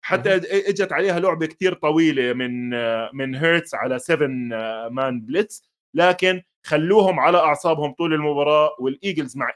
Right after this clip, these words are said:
Speaker 1: إنه مشيوا درايفز طويلة، خاصة الشوط الثاني، التشيفز قدروا يوقفوهم.
Speaker 2: يعني سواء ترين ماكدافي، فرانك كلارك، ريك
Speaker 1: مم.
Speaker 2: جونز، تشيف
Speaker 1: كل، كل،
Speaker 2: ديفنس،
Speaker 1: الكل لعب
Speaker 2: تشيف
Speaker 1: منيح، الكل
Speaker 2: ديفنس.
Speaker 1: لعب
Speaker 2: They,
Speaker 1: منيح.
Speaker 2: they, they stood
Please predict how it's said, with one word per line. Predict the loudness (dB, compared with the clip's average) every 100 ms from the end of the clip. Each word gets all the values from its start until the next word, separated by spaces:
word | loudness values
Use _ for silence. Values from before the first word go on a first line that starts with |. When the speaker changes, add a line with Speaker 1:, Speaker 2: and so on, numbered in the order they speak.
| -2
Speaker 1:
إنه | 2 4
مشيوا | 6 4 2
درايفز | 2 4 4 2
طويلة، | -4 0 2 2 2 -2 _ _ _
خاصة | 2 2 2 -2
الشوط | -2 -4 -2 -4 -4
الثاني، | -6 0 0 0 -2 -4
التشيفز | -8 -10 -4 -4 -4
قدروا | -10 -10
يوقفوهم. | -14 -14 _ -20 _ _ _ _ _
Speaker 2:
يعني | -6 -6 -4 -8
سواء | -6 -2 2 2 -2
ترين | -8 -4 -4 -4
ماكدافي، | -8 -4 -4 -4 -6 -6 -6 -10 _ _ _ _
فرانك | -12 -8 -8 -10 -6
كلارك، | 0 4 4 2 0 -4 -10 -14
ريك | -12
Speaker 1:
مم. | -12 -6 -2
Speaker 2:
جونز، | 0 0 -2 -4 -8 -14 _
تشيف | -8 -4 -2 -2
Speaker 1:
كل، | 2 4 4
كل، | 0 -2
Speaker 2:
ديفنس، | -10 -12 -16 -8
Speaker 1:
الكل | -4 6 6 6
لعب | 4
Speaker 2:
تشيف | 2
Speaker 1:
منيح، | -2 -8 -4
الكل | -4 0 2
Speaker 2:
ديفنس. | 2 0
Speaker 1:
لعب | 0
Speaker 2:
They, |
Speaker 1:
منيح. | -2 2 2 2
Speaker 2:
they, |
they | 0 4 4 4
stood | 4 4